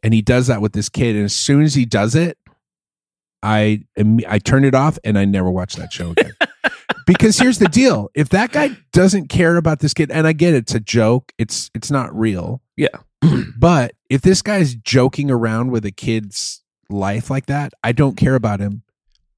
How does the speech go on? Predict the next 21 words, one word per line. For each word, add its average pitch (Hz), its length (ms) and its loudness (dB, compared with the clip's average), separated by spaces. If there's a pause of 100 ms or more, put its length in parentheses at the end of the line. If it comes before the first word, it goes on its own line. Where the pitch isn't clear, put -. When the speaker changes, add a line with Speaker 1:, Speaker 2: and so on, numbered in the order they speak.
(160)
Speaker 1:
Same 196 280 2
with 196 120 4
House 151 280 0
of 143 60 -4
Cards, 160 360 -2
dude. 139 280 0 (180)
The 127 100 -2
first 160 420 0
season, 165 520 -2 (220)
uh, 120 300 0 (100)
of 107 100 -4
House 131 240 0
of 123 80 -12
Cards, 127 300 0
loved 117 340 2
it. 107 160 -6 (640)
First 165 300 4
episode 147 360 2
of 123 60 2
season 127 300 0
two 147 480 4